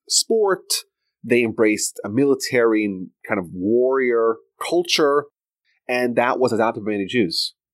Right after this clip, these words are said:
From this point forward, the Jews are not going to be interested in drama, in gladiators, in public dancers, or various forms of immorality.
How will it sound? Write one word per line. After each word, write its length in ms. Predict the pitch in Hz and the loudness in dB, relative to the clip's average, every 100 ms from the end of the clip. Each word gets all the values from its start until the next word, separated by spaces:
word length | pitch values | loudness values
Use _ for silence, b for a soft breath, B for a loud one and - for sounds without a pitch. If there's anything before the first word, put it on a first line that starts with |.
| _ | _
From 160 | - 131 | -2 2
this 240 | 147 151 - _ | 2 0 -10 _
point 240 | 156 143 | -2 -2
forward, 640 | - 180 190 151 113 110 - _ _ | -2 0 2 4 4 2 -2 _ _
the 80 | 117 | -4
Jews 320 | 107 123 131 | -2 -2 -2
are 80 | 104 | -2
not 220 | 113 113 | 0 0
going 200 | - 110 | 0 -2
to 100 | 107 | -2
be 220 | 98 107 113 | -6 -4 -4
interested 400 | 110 107 113 92 | -4 -4 -2 -2
in 120 | 92 | -4
drama, 500 | 107 123 123 120 113 | -2 0 0 0 -4
in 160 | 104 92 | -6 -6
gladiators, 840 | 107 110 120 120 113 107 107 101 | -2 0 0 0 0 0 0 -2
in 120 | 104 107 | -6 -6
public 440 | - 123 117 113 - 107 | -2 0 0 -2 -4 -2
dancers, 720 | 117 120 110 117 113 107 - | 0 0 0 2 2 0 0
or 260 | 110 110 104 | 0 2 2
various 440 | 107 110 107 104 | 2 2 2 -2
forms 400 | - 110 110 107 | -2 0 0 -4
of 80 | - | -6
immorality. 800 | 113 101 113 156 151 143 131 123 | -6 0 2 4 2 2 0 -4